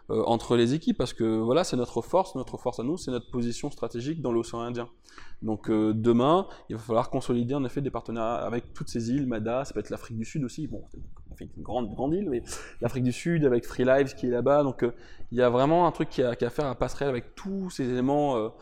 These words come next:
euh, on a l'Inde, on, on a la porte vers l'Inde, la porte vers la Chine. Euh, donc c'est, franchement, on est un département français, on est une région française, on est européen,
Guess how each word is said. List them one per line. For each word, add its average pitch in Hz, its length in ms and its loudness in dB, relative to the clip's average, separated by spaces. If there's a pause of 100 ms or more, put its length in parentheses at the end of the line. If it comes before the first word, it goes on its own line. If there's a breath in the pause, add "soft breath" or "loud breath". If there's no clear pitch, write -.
(300 loud breath)
euh, 95 120 -4
on 101 320 -4
a 120 120 2
l'Inde, 131 360 4
on, 110 540 4
on - 40 0
a 110 40 0
la 110 100 0
porte 117 220 -4
vers 120 160 0
l'Inde, 139 380 4
la 110 80 -2
porte 113 180 -4
vers 110 80 0
la 113 100 -2
Chine. 147 460 0
Euh, 117 160 2 (400 loud breath)
donc 107 220 -6
c'est, 117 480 2
franchement, 160 360 4
on 131 160 6
est 123 40 4
un 120 100 2
département 131 540 2
français, 143 400 -8
on 113 120 -6
est 113 40 -2
une 113 100 -2
région 143 320 0
française, 143 460 -6
on 120 100 -4
est 110 160 -2
européen, 139 480 0